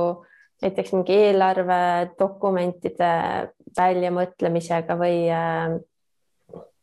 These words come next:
nagu üldse siukse tiimi struktuuri dokumenteerimisega. Ja noh, Boltis oli alati, nagu täiesti alati on Boltis olnud nii, et kui üks asi saab valmis, siis kuskilt tuleb mingi uus asi peale.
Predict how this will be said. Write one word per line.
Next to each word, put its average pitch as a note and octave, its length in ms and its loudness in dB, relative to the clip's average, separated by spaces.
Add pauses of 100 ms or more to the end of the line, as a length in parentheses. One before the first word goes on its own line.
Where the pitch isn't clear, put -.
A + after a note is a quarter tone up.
nagu G3+ 260 0
üldse G3 240 -2
siukse F#3 280 -2
tiimi G3 360 2
struktuuri G3 720 2
dokumenteerimisega. F#3 1300 -2 (960)
Ja G#3+ 140 2
noh, A3 180 2 (520)
Boltis A#3 440 2
oli F#3+ 120 2
alati, G3 520 0 (240)
nagu A3 180 -4 (240)
täiesti G3+ 560 2
alati F#3 340 -2
on F3+ 80 0
Boltis F#3+ 400 -2
olnud F#3 300 0
nii, F#3 100 2
et F3+ 160 -2
kui G3 220 2
üks A3+ 160 -2
asi F#3+ 180 2
saab F#3+ 200 -4
valmis, G#3 580 0 (400)
siis - 220 -2 (100)
kuskilt A3+ 480 2
tuleb F3 240 0
mingi F#3 240 0
uus F3+ 240 2
asi F3 220 0
peale. E3+ 400 0